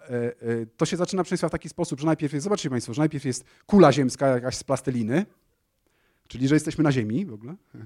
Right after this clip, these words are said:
<laughs> czyli to nie będzie w kosmosie film. Następnie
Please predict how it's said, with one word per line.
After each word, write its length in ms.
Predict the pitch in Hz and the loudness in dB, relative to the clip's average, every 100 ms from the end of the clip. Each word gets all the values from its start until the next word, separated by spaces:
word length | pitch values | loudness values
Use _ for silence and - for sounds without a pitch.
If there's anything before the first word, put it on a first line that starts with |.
| 117 | -16
<laughs> 420 | 110 110 165 156 | -14 -14 -16 -18
czyli 200 | - 113 | -16 -8
to 100 | 123 | 0
nie 80 | 139 | 2
będzie 180 | 147 135 | 2 0
w 60 | |
kosmosie 420 | - 151 127 113 107 | -2 -2 -2 -2 -6
film. 260 | 113 202 - _ _ _ - _ - | -6 -8 -8 _ _ _ -20 _ 0
Następnie 640 | 135 160 - 185 175 | 4 6 8 8 8